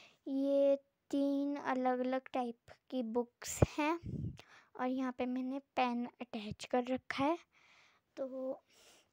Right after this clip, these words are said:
मैं आपको दिखाती हूँ कौन सी, कौन सी बुक्स हैं। तो पहली है ये सर्कल शेप की बुक, ये भी मैंने खुद बनाई है।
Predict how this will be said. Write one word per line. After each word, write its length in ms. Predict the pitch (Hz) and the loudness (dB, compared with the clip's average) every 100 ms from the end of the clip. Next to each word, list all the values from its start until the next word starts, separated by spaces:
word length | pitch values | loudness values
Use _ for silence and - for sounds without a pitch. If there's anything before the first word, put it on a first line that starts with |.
| _ _ - _ - | _ _ -20 _ -12
मैं 60 | 285 | -10
आपको 200 | - 302 | -2 -2
दिखाती 460 | 285 285 254 - | -2 -8 -10 -8
हूँ 100 | 269 | -8
कौन 260 | 277 277 254 | -4 -6 -6
सी, 140 | - | -6
कौन 260 | 254 262 254 | -2 0 -2
सी 160 | - | -4
बुक्स 480 | 262 247 240 - - | -6 -6 -8 -12 -8
हैं। 140 | 285 330 _ _ _ _ _ _ _ | -6 -8 _ _ _ _ _ _ _
तो 80 | 302 | -6
पहली 480 | - 277 269 285 277 | -4 -2 -2 -4 0
है 100 | 285 | 0
ये 240 | 285 294 | 0 -4
सर्कल 500 | 294 302 269 - 262 | -4 -4 -6 -4 -4
शेप 280 | 254 277 262 | -4 -8 -8
की 120 | - | -12
बुक, 200 | 262 277 - | -8 -8 -6
ये 120 | 269 | -4
भी 120 | 247 262 | -2 -2
मैंने 260 | 269 277 | -2 -4
खुद 200 | 277 277 | -2 -2
बनाई 540 | 220 269 254 254 254 262 | -2 -4 -4 -4 -4 -6
है। 320 | 269 349 | -6 -6